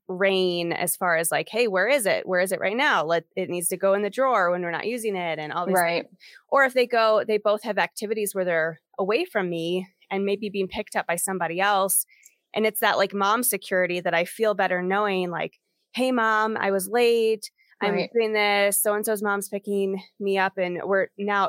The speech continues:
Speaker 1: they were late and now we're coming." And, you know, so then I feel like I'm not in a panic 'cause I'm like, "Okay, Elsa texts me. She's on her way." Um, but at the same time, she as a ten-year-old, I feel like that other generation gap and just their personality difference. I don't know if it's just boy, girl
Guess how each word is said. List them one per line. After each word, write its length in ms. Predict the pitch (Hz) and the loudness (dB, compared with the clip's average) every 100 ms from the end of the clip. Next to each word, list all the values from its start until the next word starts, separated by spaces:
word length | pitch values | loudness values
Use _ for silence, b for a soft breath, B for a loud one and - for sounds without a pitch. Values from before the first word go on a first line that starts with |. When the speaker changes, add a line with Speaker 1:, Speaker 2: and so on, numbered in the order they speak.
| 185 | 0
Speaker 1:
they 120 | 208 | -2
were 120 | 202 | 0
late 240 | 196 202 190 | 0 0 0
and 80 | 185 | 0
now 140 | 180 | 0
we're 120 | 185 | -2
coming." 460 | 220 202 196 185 185 | -4 -2 0 0 0
And, 160 | 175 - B B | -2 -6 B B
you 100 | 233 | 0
know, 60 | 226 | 2
so 160 | 233 | 0
then 180 | 226 240 | 0 2
I 80 | 220 | 0
feel 260 | - 208 190 | 0 0 2
like 220 | 170 165 202 | 0 0 -2
I'm 100 | 208 | 0
not 160 | 190 | 0
in 60 | 185 | -2
a 60 | |
panic 420 | 180 247 254 190 - | -4 -2 -2 -2 -6
'cause 140 | 190 | -8
I'm 100 | 185 | -8
like, 180 | 185 240 | -6 -4
"Okay, 320 | 247 226 196 | -4 -4 -6
Elsa 300 | 196 190 214 | -4 -4 -6
texts 320 | - 196 - | -6 -4 -4
me. 160 | 196 180 | -4 -4
She's 260 | - 180 | -4 -4
on 140 | - 180 | -2 -2
her 100 | 170 | -4
way." 200 | 147 - B B B B _ - | -6 -10 B B B B _ 0
Um, 320 | 214 196 185 - | 2 2 -2 -4
but 140 | 226 | 0
at 120 | 220 214 | 0 0
the 80 | |
same 280 | 196 208 190 | 0 2 0
time, 580 | - 185 180 175 170 170 _ _ _ _ _ _ _ _ _ _ - | -2 -2 0 0 -2 -6 _ _ _ _ _ _ _ _ _ _ -12
she 300 | - 277 269 | -8 0 2
as 120 | 220 | 2
a 60 | 196 | 0
ten-year-old, 720 | 214 233 226 190 170 160 160 - | -4 -2 2 2 2 2 -2 -4
I 120 | 180 | -6
feel 240 | 175 196 180 | -2 0 2
like 300 | 175 165 - - _ _ - | 0 -2 -8 -20 _ _ 2
that 220 | 185 - 208 | 2 2 0
other 300 | 208 233 220 | 2 2 2
generation 800 | 226 208 180 170 180 - 190 180 | 0 2 2 2 0 0 -2 -2
gap 320 | 165 175 - | 0 0 0
and 120 | 254 | -2
just 140 | 311 | 0
their 100 | - | 0
personality 640 | - 233 220 175 165 180 190 | 2 0 0 0 2 2 2
difference. 400 | 185 175 185 190 | 0 -2 -4 0
I 60 | 180 | 0
don't 100 | 170 | 0
know 80 | |
if 80 | 170 | -2
it's 100 | 180 | -4
just 180 | 170 - | -6 -4
boy, 200 | 180 165 | -2 -2
girl 460 | 165 156 156 160 | 0 0 2 0